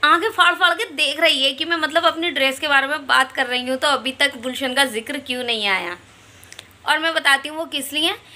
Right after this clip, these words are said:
क्योंकि जो मैंने ड्रेस मंगवाई है, वो ड्रेस मैं काफ़ी ढूंढ रही थी मार्केट में, मुझे कहीं नहीं मिली थी अपने आसपास।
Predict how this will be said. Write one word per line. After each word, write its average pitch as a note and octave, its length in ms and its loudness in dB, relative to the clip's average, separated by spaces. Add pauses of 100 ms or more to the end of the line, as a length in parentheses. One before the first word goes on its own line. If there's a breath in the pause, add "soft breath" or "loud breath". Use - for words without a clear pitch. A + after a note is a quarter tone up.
(300 loud breath)
क्योंकि F#4+ 600 2 (380)
जो D#4 140 4 (560)
मैंने C4 280 0
ड्रेस C#4+ 340 0
मंगवाई A#3 520 2
है, B3+ 400 -4 (420 soft breath)
वो C4 120 2
ड्रेस C#4 300 4
मैं D#4+ 260 0
काफ़ी B3 400 2
ढूंढ B3+ 580 -8
रही B3 160 2
थी B3+ 120 -4
मार्केट B3 400 0
में, B3 80 -6
मुझे B3 220 -4
कहीं B3 300 -4
नहीं B3 200 -2
मिली G#3+ 220 -8
थी G#3+ 140 -6
अपने A#3+ 220 0
आसपास। A#3 640 2